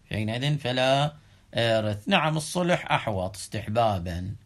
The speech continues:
الصلح أحوط، أنه قد يفهم من بعض الروايات أنها ترثه مطلقا وإن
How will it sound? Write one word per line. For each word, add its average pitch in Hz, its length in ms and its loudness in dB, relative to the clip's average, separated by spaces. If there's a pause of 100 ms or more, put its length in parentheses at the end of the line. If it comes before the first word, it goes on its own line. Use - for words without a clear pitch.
(760)
الصلح - 640 -4
أحوط، 98 480 -4
أنه 101 280 -6
قد 107 200 -6
يفهم 110 320 -4
من 98 180 -2
بعض 101 260 -2
الروايات 98 560 -2
أنها 127 360 -2
ترثه 113 480 -4
مطلقا 104 600 -2
وإن 113 380 -4